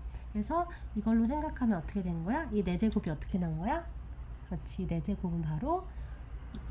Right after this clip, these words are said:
전체 여섯 개에서 두 개를 뺀, 음, 이렇게 나온 거죠. 네. 그래서 어떻게 된다? 밑이 같은 상황에서의 나눗셈은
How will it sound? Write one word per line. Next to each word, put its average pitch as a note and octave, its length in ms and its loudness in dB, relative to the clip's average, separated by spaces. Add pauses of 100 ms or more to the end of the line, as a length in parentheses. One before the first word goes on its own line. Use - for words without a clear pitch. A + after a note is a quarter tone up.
(400)
전체 G3+ 320 4
여섯 F3+ 340 2
개에서 A3 600 2 (460)
두 - 160 -4
개를 F#3 280 2 (220)
뺀, C4+ 180 2 (340)
음, D#3 60 0 (720)
이렇게 F#3+ 200 -4
나온 D3 300 0
거죠. C3+ 200 -4 (440)
네. - 80 -10 (580)
그래서 B3 380 2
어떻게 - 320 -2
된다? F#3 420 -2 (340)
밑이 A3+ 440 0
같은 A#3 340 0
상황에서의 A#3+ 920 2 (200)
나눗셈은 F#3+ 880 4